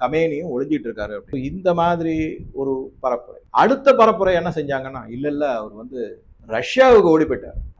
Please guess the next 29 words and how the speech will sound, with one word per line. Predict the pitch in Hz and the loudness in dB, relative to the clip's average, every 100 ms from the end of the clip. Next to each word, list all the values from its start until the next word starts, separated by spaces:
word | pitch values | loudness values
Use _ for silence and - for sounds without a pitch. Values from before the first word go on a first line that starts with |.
| 107 | -6
ரஷ்யாவோட | 127 - 247 247 233 233 226 | -6 4 6 8 8 6 4
நெகோஷியேட் | 180 202 226 226 202 202 | 4 6 6 6 2 2
பண்ணது | 165 170 180 170 | 2 2 0 -2
வந்து | 156 160 220 | -2 -2 -4
அவருடைய | 180 143 127 113 | -2 -2 -2 -2
ரைட் | 120 180 - | 0 0 0
ஹேண்டா | 180 165 | 0 2
இருந்தவர், | 143 123 120 101 - - _ | 0 -2 -8 -12 -16 -20 _
கமேனி | 120 202 247 214 | -10 -4 -4 -4
கிடையாது. | 120 - 98 _ - - - | -6 -12 -18 _ -20 -20 -2
ஆனா | 254 311 | 2 4
ரஷ்யா | 247 226 - 339 | 6 4 2 4
என்ன | 311 247 311 - | 6 4 0 2
சொல்லுச்சுன்னா, | 240 240 226 220 269 311 - - | 2 2 0 -2 -2 -8 -14 -2
பொலிட்டிக்கல் | 214 262 277 277 254 | 4 4 4 2 6
அசைலம்னு | 196 185 202 202 202 233 208 | 6 4 2 2 0 -2 -2
வந்தா | 147 175 190 247 262 | 0 -2 -2 -4 -2
நாங்க | 180 165 147 | -4 -4 -4
வந்து | 147 143 143 123 110 | -4 -6 -8 -8 -6
அனுமதிக்கிறோம், | 120 180 202 165 151 139 | -8 -6 -6 -6 -8 -12
அதனால | 113 117 117 | -12 -10 -10
ஒண்ணும் | 110 107 | -12 -16
தப்பு | 113 - | -16 -16
கிடையாது" | 113 101 - | -20 -20 -20
அப்படிங்கிற | - _ 110 123 | -20 _ -10 -6
மாதிரி | 147 165 | -4 -2
தான் | 185 - | -4 -6
சொன்னாங்க | 143 208 185 | -8 -8 -10
அவங்க. | - _ | -14 _